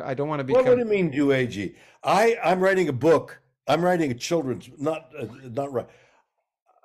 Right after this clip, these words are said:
Speaker 2: a, a Robert Chernow and I,
Speaker 1: Mm-hmm.
Speaker 2: and Dan Miller, who's writing the music. Uh,
Speaker 1: Mm-hmm.
Speaker 2: we, we've written a book called Bill, which is out there now.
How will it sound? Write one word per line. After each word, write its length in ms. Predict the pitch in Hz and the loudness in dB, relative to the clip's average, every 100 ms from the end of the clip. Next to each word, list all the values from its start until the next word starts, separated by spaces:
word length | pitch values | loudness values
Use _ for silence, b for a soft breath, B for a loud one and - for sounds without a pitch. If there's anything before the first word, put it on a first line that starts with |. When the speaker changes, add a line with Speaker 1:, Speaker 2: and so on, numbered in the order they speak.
| 160 | -2
Speaker 2:
a, 440 | 131 127 120 131 - 123 | 0 0 -2 -6 -8 -2
a 160 | 113 107 | 0 -2
Robert 580 | 117 113 117 156 226 | -8 -6 2 4 2
Chernow 380 | - 175 151 127 | -2 -2 0 0
and 100 | 120 | -2
I, 280 | 92 69 - _ _ - | -4 -8 -16 _ _ -16
Speaker 1:
Mm-hmm. 260 | 107 127 147 - _ _ 127 | -12 -12 -14 -18 _ _ 0
Speaker 2:
and 200 | 147 160 | 0 2
Dan 260 | 151 151 143 | 2 2 2
Miller, 200 | 135 127 | 0 0
who's 160 | 113 | 0
writing 220 | 120 117 | 0 0
the 60 | 104 | -2
music. 440 | 98 90 80 - _ _ _ _ | -4 -6 -6 -14 _ _ _ _
Uh, 40 | 107 | -10
Speaker 1:
Mm-hmm. 160 | 107 120 | -4 0
Speaker 2:
we, 140 | 143 | 0
we've 380 | 143 - 120 - | -2 -6 -14 -6
written 180 | 175 180 | -6 -4
a 40 | |
book 220 | 123 135 135 | -4 -4 -4
called 260 | 113 95 | -6 -4
Bill, 240 | 85 90 92 | -4 -2 -4
which 160 | 95 | -6
is 100 | 87 | -4
out 160 | 104 101 | -4 -4
there 140 | 95 | -6
now. 280 | 82 73 - | -8 -12 -20